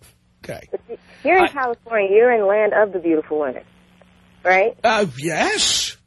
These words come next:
Speaker 2: And there are no women out there
Speaker 1: But
Speaker 2: who
Speaker 1: you know
Speaker 2: accomplish the
Speaker 1: why?
Speaker 2: same thing
Speaker 1: Do you
Speaker 2: you
Speaker 1: know
Speaker 2: have.
Speaker 1: why there are so many beautiful women in California?
Speaker 2: I'm from California,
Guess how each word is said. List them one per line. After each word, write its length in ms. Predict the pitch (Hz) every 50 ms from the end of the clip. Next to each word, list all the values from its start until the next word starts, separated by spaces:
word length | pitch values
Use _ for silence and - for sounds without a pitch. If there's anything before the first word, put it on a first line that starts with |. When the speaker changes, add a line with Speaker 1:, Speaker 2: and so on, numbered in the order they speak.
| _ _ _ _ _ _ _ _ _ _ _ _
Speaker 2:
And 160 | - 196 196 208
there 160 | 214 214 208
are 20 |
no 500 | 220 220 233 240 254 262 269 269 262 214 202
women 220 | 233 240 247 240 - -
out 180 | - - 196 _ -
there 200 | 190 185 180 180
Speaker 1:
But 120 | 190 - 202
Speaker 2:
who 60 | 233
Speaker 1:
you 80 | 240
know 160 | 240 247 262 240
Speaker 2:
accomplish 80 | 220 208
the 20 |
Speaker 1:
why? 420 | 196 196 196 196 208 233 302 415 415 226 233
Speaker 2:
same 100 | 233 233
thing 160 | - 226 214
Speaker 1:
Do 80 | 220 220
you 60 | 285 359
Speaker 2:
you 40 |
Speaker 1:
know 140 | 359 370 381 339
Speaker 2:
have. 80 | 294
Speaker 1:
why 240 | 262 247 262 269 285
there 100 | 277 247
are 60 | 220
so 180 | 226 - 240 233
many 160 | 240 233 214
beautiful 380 | 175 208 233 254 214 233 240 220
women 180 | 226 240 240
in 80 | 233 202
California? 640 | - 226 214 208 226 - - 214 208 208 208 247 294 _ _ _ _ _ _ -
Speaker 2:
I'm 180 | 226 247 294 294
from 180 | 320 311 302 294
California, 600 | 311 262 233 233 233 220 214 202 185 175 165